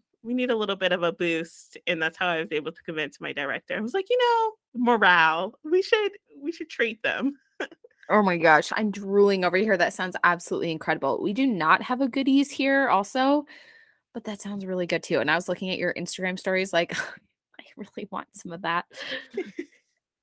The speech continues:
Speaker 1: If I could send it to you, I would.
Speaker 2: So many things we would do if we were in person.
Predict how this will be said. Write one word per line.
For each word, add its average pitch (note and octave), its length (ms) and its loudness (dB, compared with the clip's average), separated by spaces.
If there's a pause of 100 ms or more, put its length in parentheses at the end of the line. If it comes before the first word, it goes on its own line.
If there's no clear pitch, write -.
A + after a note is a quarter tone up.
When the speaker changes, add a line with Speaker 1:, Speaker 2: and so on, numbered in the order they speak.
(100)
Speaker 1:
If F4 80 -8
I F#4 140 6
could F#4 260 2
send A#3+ 320 0
it C#4+ 200 -6
to B3+ 100 -4
you, B3+ 260 -2
I A#3+ 140 2
would. A#3 800 -2 (720)
Speaker 2:
So - 180 8
many C#5 220 4
things G4+ 240 8
we E4+ 100 10
would A#3+ 140 6
do E3 160 6
if E3 80 0
we D3+ 120 0
were C3+ 140 -2
in C3 100 -6
person. - 480 -6